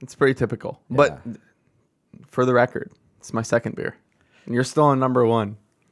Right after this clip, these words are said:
Speaker 2: It's true. I'm, I'm drinking, uh, the Pitch Black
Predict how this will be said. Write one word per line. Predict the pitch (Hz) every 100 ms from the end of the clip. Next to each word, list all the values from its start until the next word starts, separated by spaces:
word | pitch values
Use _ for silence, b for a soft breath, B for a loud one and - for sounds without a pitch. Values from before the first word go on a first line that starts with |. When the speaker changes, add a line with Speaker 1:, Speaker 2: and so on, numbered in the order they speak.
| -
Speaker 2:
It's | 85 -
true. | - 107 92 80
I'm, | - 113
I'm | - 120
drinking, | 143 156 123 107
uh, | 90 82 78 _ _ _ _ _
the | 90 90
Pitch | - 113 - -
Black | 95 95 98 - -